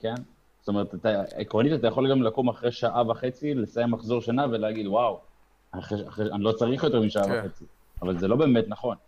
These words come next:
Speaker 2: מהמם.
Speaker 1: יש מלא תהליכים בגוף שלך שצריכים להתבצע,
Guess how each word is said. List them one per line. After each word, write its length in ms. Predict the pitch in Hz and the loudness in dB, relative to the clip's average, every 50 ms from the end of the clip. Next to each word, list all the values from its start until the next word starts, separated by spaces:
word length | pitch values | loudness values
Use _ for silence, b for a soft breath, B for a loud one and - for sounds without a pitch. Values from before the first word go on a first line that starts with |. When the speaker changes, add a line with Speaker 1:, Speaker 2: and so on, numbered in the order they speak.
| _ - _ _ _ _ - | _ -20 _ _ _ _ -20
Speaker 2:
מהמם. 140 | 135 127 - 123 | -16 -10 -8 -6
Speaker 1:
יש 160 | 120 - 120 | -4 0 2
מלא 240 | 117 107 110 131 131 | 2 4 4 2 4
תהליכים 420 | 131 139 123 117 113 131 135 123 | 2 2 2 2 2 2 2 2
בגוף 260 | 113 110 120 131 127 | 2 2 0 0 -2
שלך 160 | - - 120 113 | -4 -8 -10 -8
שצריכים 720 | - 107 - - 101 98 92 - 123 123 120 117 117 120 - _ _ _ _ _ _ _ - - - | -8 -8 -10 -8 -8 -8 -4 0 2 2 2 0 -2 -6 -12 _ _ _ _ _ _ _ -20 -10 -4
להתבצע, 540 | 101 110 104 92 87 104 - - 147 160 151 | -2 0 0 0 -2 -4 -2 0 2 2 2